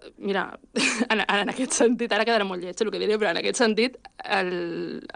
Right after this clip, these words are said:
el moment aquest de pandèmia és un argument més, és una excusa més, perquè, perquè es vegi que és més necessari que mai reorganitzar aquest horari.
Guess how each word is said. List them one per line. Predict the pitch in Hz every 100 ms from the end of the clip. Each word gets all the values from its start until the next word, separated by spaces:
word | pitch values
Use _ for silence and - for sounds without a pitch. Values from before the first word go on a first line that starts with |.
| -
el | -
moment | 202 190 208
aquest | 226 208
de | 190
pandèmia | 180 175 196 285 - _ _ - - _ _ _ _ -
és | 180
un | 190
argument | 208 196 190 196 277 240
més, | 196 302
és | 214
una | 196
excusa | - 190 185 208
més, | 202 440 - - _ _ - - _ _ _ _
perquè, | 180 180 185 165 175 -
perquè | 226 - 160
es | 151 160
vegi | 180 190 233 381 - -
que | 190 170 -
és | 185 170
més | 190 190 208
necessari | 226 214 208
que | 208
mai | 175 170 214 339 - _ _ _ _ _ -
reorganitzar | 190 202 190 170 160 160
aquest | 220 196
horari. | 185 220 170